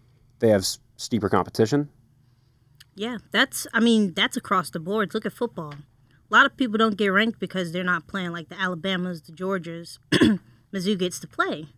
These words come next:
Speaker 2: Those,
Speaker 1: Mm-hmm.
Speaker 2: I mean, that's what I always say. Like, people, like, when I talk about, like, Mizzou and they be like, "Oh, why are they not good at football?" And I'm like, "Well, maybe they should have stayed where they were at
Speaker 1: <laughs>
Speaker 2: before." That's my own opinion, though. But, I mean,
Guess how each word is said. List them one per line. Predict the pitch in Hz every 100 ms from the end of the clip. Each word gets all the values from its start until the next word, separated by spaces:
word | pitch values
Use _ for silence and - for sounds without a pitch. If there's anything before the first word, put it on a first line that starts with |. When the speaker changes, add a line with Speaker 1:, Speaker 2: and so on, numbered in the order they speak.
| _
Speaker 2:
Those, | 196 196 190
Speaker 1:
Mm-hmm. | 202
Speaker 2:
I | 220
mean, | 220 220 202 - _ _ -
that's | 277
what | 349 277
I |
always | 208 196
say. | - 185
Like, | 165 -
people, | 240 226 226 202 196 185 _ _ _ _ _ -
like, | 175 180
when | 190
I |
talk | 180 196 190
about, | 180 180 170
like, | 165 156
Mizzou | 175 165 175 175
and | 170
they | 165
be | 165
like, | 165 165 -
"Oh, | 247 240
why | 226 233 226
are | 220
they | 214
not | 208 214 185
good | 214
at | 208
football?" | - 226 208 180 160
And | 160 175
I'm |
like, | 180 175 175
"Well, | 180 254 320
maybe | 214 208
they | 226
should | - 233
have |
stayed | - 220 196 170 180 208
where | 180 180
they | 185
were | 208
at | 277 311 202 269
Speaker 1:
<laughs> | 208
Speaker 2:
before." | - 294 294 190 180 208 214 220 - -
That's | 196 220
my | 254 247
own | 247 240
opinion, | 214 240 202 190 185
though. | 185 180
But, | 175 175 175 - _ _ -
I | 220
mean, | 226 214 190